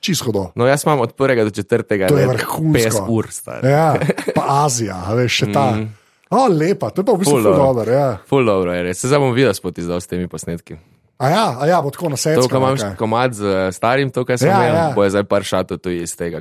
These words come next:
Speaker 2: Ne bo vse, ampak kao, da midva neke obujeva spomine pa to.
Speaker 1: A ja, lepa.
Speaker 2: Mm.
Speaker 1: Okej, top.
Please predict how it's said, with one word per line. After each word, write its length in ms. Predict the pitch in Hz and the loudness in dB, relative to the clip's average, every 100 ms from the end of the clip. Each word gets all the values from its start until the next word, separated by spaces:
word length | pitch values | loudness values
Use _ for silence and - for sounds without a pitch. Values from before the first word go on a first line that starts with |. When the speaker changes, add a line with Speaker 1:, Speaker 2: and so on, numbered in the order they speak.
| - | -6
Speaker 2:
Ne 160 | 110 | -2
bo 120 | 135 160 | 0 0
vse, 220 | - 156 | 0 0
ampak 240 | 143 120 | 0 -2
kao, 220 | 131 123 | 0 2
da 100 | 107 104 | 2 2
midva 280 | 110 98 | 0 0
neke 260 | 92 90 92 | 0 -2 -2
obujeva 440 | 87 87 90 82 85 | -2 0 -2 -2 -4
spomine 460 | - 82 87 71 | -8 -6 -6 -8
pa 180 | - - | -10 -16
to. 180 | - - | -12 -2
Speaker 1:
A 80 | 214 | -2
ja, 180 | 330 302 | 0 -2
lepa. 500 | 196 247 254 120 98 | 0 0 0 -2 -4
Speaker 2:
Mm. 280 | - 87 90 | -6 -2 2
Speaker 1:
Okej, 480 | 196 226 285 156 90 _ - | 2 0 -2 -2 -4 _ -12
top. 440 | - 208 - - | -2 -2 -2 -8